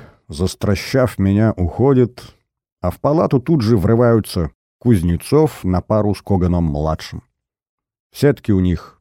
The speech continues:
апельсины, яблоки, лимоны и трёхлитровая банка какого-то сока. «Старик, ты как?» Удостоверившись,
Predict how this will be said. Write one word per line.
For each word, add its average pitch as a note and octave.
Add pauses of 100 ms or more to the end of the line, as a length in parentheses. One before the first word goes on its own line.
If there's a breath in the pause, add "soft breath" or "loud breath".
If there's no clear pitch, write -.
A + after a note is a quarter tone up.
(120)
апельсины, B2
яблоки, G2+
лимоны A#2 (480 soft breath)
и F#2+
трёхлитровая G#2+
банка G2+
какого-то F2
сока. - (720)
«Старик, A#2
ты A#2
как?» D#3+ (560)
Удостоверившись, C3+